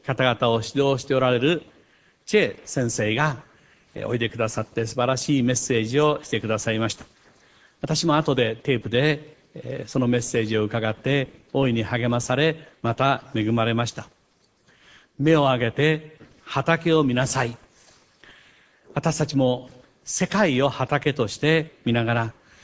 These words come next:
そこでなされている主の働きに関心を持ち、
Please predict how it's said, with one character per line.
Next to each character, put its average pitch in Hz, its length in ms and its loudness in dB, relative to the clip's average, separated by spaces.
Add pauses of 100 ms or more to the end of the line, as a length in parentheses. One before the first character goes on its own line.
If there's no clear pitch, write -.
(140)
そ - 160 -4
こ 170 80 4
で 165 120 4
な 160 120 6
さ 180 120 4
れ 160 120 4
て 143 220 4
い 135 40 4
る 135 180 4
主 - 180 2
の 131 340 4
働 139 420 0
き 147 60 2
に 139 140 4
関 147 260 0
心 147 260 2
を 139 80 4
持 143 140 2
ち、 120 340 -2